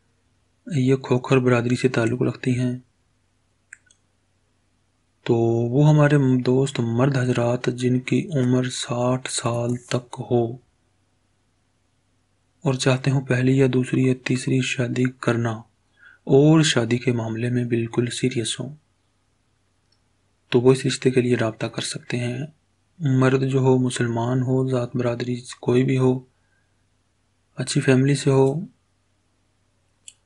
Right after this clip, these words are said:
इसके अलावा शादी के मामले में बिल्कुल सीरियस हो और शादी के बाद इनके साथ इनके घर पर रह सके, तो वो जो है अपनी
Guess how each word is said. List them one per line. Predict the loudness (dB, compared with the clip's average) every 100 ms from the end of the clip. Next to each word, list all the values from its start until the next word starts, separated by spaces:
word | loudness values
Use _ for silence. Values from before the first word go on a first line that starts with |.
| _
इसके | -4 2 2
अलावा | 4 4 2
शादी | 0 -2 -2
के | 0
मामले | 0 2 2 2
में | 2
बिल्कुल | -2 -2 -4
सीरियस | 0 2 2 0 0
हो | 2 0 -6 _ 4
और | 6 6 2
शादी | -2 -4 -2 0
के | -2 0
बाद | 0 0 0 -2 -2
इनके | -2 -2 -4
साथ | -6 -2 0 0 -2 -4 -4
इनके | -2 0 0
घर | -2 -4 -6
पर | -4 -6
रह | -4 -6
सके, | -4 -4 -2 -6 -8 _ _ _ _ _ _ _ _ _ _ _ _ _ _ _ _ _ _ _ _ _ _ _
तो | 0
वो | 4 4
जो | 2
है | 2 0
अपनी | 0 -2